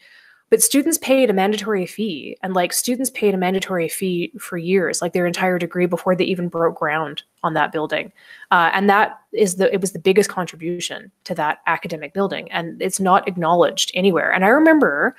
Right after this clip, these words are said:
what really got me in was watching Premier Klein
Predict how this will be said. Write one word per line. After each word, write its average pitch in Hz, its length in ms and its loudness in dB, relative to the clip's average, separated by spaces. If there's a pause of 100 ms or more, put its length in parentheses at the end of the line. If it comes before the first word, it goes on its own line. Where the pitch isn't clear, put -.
(520)
what 202 240 4
really 277 260 6
got 220 220 4
me 185 160 -2
in 185 160 -2
was 165 260 -2
watching 233 540 -2 (800)
Premier 320 420 2
Klein 233 560 0